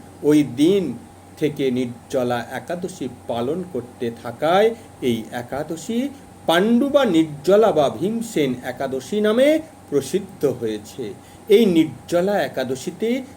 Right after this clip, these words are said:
পবিত্র তীর্থে স্নান, দান, জপ, কীর্তন ইত্যাদি যা কিছু মানুষ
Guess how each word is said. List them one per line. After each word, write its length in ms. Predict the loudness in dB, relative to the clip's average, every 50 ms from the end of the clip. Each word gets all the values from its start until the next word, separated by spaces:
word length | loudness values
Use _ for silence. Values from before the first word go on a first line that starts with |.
| -8 -4 -2
পবিত্র 540 | 0 2 2 2 0 -2 -2 2 4 4 2 2
তীর্থে 440 | -2 -4 -4 -4 -6 -2 0 0 0
স্নান, 680 | 0 -2 -10 -10 -8 -6 -4 -2 0 0 0 0 -2 -6 -10 -18 -20 -18 -16 -8 -2
দান, 560 | -2 0 0 0 0 0 0 0 -2 -4 -6 -10 -16 -18 -18 -16 -6 0
জপ, 460 | 4 6 6 8 8 8 6 6 4 0 -6 -18 -20 -12 -6
কীর্তন 680 | -4 -4 -4 -4 -8 -6 0 4 6 6 6 6 4 2 -2 -8 -14 -12 -12
ইত্যাদি 600 | -12 -12 -14 -12 -4 0 2 4 4 4 2 0 -2 -4 -6 -4
যা 320 | 0 0 2 2 2 2 0 0
কিছু 300 | -4 -6 -6 -4 -4 -4
মানুষ 480 | -2 -2 -2 -4 -4 -4 -6 -8 -10